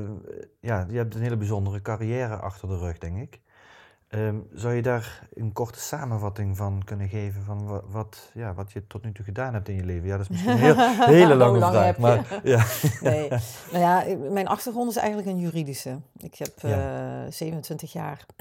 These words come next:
Speaker 2: <clears throat> in de juridische wereld, eh, gewerkt.
Speaker 1: Ja.
Speaker 2: Als docent op de universiteit en, eh, acht jaar als advocaat en vervolgens achttien jaar als, eh, officier van justitie.
Speaker 1: Uh-huh.
Speaker 2: Ehm,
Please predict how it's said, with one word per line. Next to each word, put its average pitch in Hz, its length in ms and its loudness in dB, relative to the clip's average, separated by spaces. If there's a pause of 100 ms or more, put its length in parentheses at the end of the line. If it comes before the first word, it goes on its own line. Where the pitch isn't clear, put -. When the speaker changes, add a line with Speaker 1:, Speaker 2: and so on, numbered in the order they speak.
(140)
Speaker 2:
<clears throat> 196 340 2
in 175 80 0
de 160 340 -4
juridische 170 400 -6
wereld, 233 380 -6
eh, 226 100 -12
gewerkt. 233 540 -10
Speaker 1:
Ja. 95 240 -4 (100)
Speaker 2:
Als 143 220 -16
docent 165 400 -10
op - 80 -18
de - 100 -18
universiteit 165 720 -12
en, 156 220 -12
eh, 156 80 -14 (600)
acht - 220 -10
jaar 147 120 -6
als 143 140 -8
advocaat 196 580 -10
en 175 80 -10
vervolgens 160 380 -10
achttien 160 300 -10
jaar 156 240 -10
als, - 280 -12
eh, 160 120 -10
officier - 300 -10
van 156 80 -10
justitie. 240 600 -12 (180)
Speaker 1:
Uh-huh. 101 280 -2 (760)
Speaker 2:
Ehm, 175 540 0